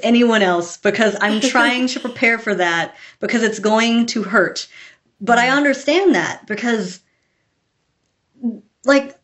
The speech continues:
Speaker 1: you want someone to write more of this thing that you love, but you don't
Speaker 2: Mm-hmm.
Speaker 1: want 'em to write more of this thing you love, because you want 'em to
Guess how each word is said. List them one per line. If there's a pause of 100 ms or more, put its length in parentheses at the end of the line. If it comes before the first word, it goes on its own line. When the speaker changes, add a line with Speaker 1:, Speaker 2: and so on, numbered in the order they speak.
(300)
Speaker 1:
you
want (240)
someone
to
write
more
of
this
thing
that
you
love,
but
you (120)
don't
Speaker 2:
Mm-hmm.
Speaker 1:
want
'em
to
write
more
of
this
thing
you
love,
because
you
want
'em
to